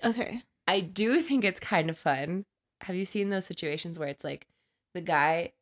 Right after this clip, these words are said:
Speaker 2: like, the girl finds out that her partner is cheating on her, and she knows for a fact, she has proof
Speaker 1: Yeah.
Speaker 2: he's cheating on her with, like, fifteen girls?
Speaker 1: Yeah.
Speaker 2: And so she'll get all the girls in a room to,
Speaker 1: Yeah.
Speaker 2: like, surprise him. That, I love. I love that.
Speaker 1: Yeah,
Speaker 2: I
Speaker 1: that
Speaker 2: love
Speaker 1: is
Speaker 2: that.
Speaker 1: peak.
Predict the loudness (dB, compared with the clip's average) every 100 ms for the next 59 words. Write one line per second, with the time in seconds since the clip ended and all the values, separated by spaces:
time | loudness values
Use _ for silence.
0 | -6 -4 -2 2 0 0 -4 -2 -2 -4
1 | -8 -6 -6 -4 -6 -6 -6 -6 -4 -4
2 | -4 -6 _ -6 -2 -2 -4 -8 -4 -2
3 | 0 2 2 0 -6 -2 -2 -2 -4 -6
4 | -4 -2 -4 -4 -6 -4 -2 -6 -10 -6
5 | -2 -2 -2 -4 -4 -4 -4 -4 -4 -4
6 | -6 -8 -10 -10 -10 -8 -6 -4 -2 -2
7 | -2 -2 -6 -2 0 0 2 2 2 -2
8 | -2 -4 -2 -4 -4 -6 -8 -6 -4 -2
9 | -4 -6 -4 -4 0 2 2 0 -4 -4
10 | -4 -4 -4 -4 -6 -6 2 4 4 2
11 | -2 -6 -4 -8 -12 -4 -2 -2 -2 0
12 | 2 2 4 2 0 -4 -4 -4 -10